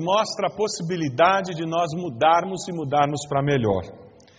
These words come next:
Abra lá em Lucas, capítulo dezoito, dezoito a vinte e três, nós temos uma outra pessoa. Essa, essa mulher era uma adúltera, uma prostituta, uma mulher leviana.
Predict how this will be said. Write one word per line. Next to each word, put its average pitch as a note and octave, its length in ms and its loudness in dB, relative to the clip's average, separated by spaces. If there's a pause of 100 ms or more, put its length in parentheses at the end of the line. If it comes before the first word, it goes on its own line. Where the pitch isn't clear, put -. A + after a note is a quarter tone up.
(220)
Abra D#4+ 280 0
lá A3+ 120 4
em G#3+ 60 0
Lucas, F#3 540 4
capítulo F3 420 0
dezoito, C#3+ 560 0 (680)
dezoito F3 480 4
a G3 60 2
vinte F#3+ 200 -4
e E3+ 40 -10
três, A#3 280 4
nós A3 120 2
temos A#3+ 260 -2
uma A#3 140 0
outra A#3+ 280 2
pessoa. A3 460 2 (840)
Essa, G#3+ 580 8 (300)
essa G3+ 180 4
mulher B3 420 6
era C4 120 6
uma G#3+ 160 4
adúltera, A#3+ 460 2
uma F#3 160 2
prostituta, A3 640 -4
uma A3 100 0
mulher G3 300 4
leviana. F#3+ 800 2